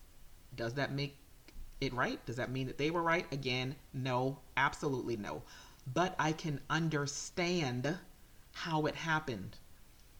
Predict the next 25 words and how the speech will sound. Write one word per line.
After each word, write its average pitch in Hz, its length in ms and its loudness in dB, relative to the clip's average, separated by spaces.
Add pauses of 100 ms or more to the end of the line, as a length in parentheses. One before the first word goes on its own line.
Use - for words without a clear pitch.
(640)
Often 202 420 6
we 190 140 4
fight 202 440 4
to 185 100 0
be 170 260 2
understood 165 800 2
instead 170 480 0
of 151 160 -2
just 156 320 -2
seeking 196 440 0
to 165 240 -2
understand. 147 920 0 (320)
It's 156 180 2
why 165 300 2
understanding 190 800 4
is 143 160 2
yet 170 240 4
another 170 560 4
element 165 480 4 (340)
of 151 200 2
kingdom 170 400 4
love. 156 320 2 (260)
And 151 180 4
understand 190 680 6
this, 143 320 2